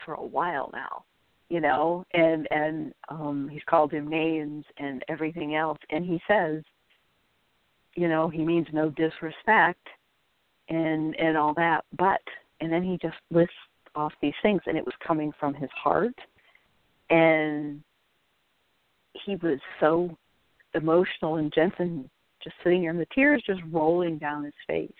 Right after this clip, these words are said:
You know, he's not even, like, like, sobbing like he does sometimes, not quite the, the words I want, but there's usually, sometimes there's a little bit more to it. Sometimes it's just one tear.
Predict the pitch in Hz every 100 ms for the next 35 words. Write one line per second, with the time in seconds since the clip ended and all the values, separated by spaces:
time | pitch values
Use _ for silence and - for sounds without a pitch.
0 | - - 151 147 165 - 170 175 175 156
1 | 147 143 - _ _ _ _ _ _ _
2 | _ _ _ _ _ - 143 147 _ -
3 | 139 - - - - _ _ _ _ _
4 | _ - - _ _ _ _ 185 - _
5 | - - 160 151 160 170 165 165 - 165
6 | 156 156 - - - - - 160 180 185
7 | - 196 185 180 175 170 151 - - -
8 | 160 - - - - - - - - 147
9 | 156 143 143 147 151 156 147 160 165 170
10 | 151 156 - 160 165 156 156 151 147 151
11 | - - - 139 - - 202 208 - 156
12 | 156 170 - - - 151 156 160 156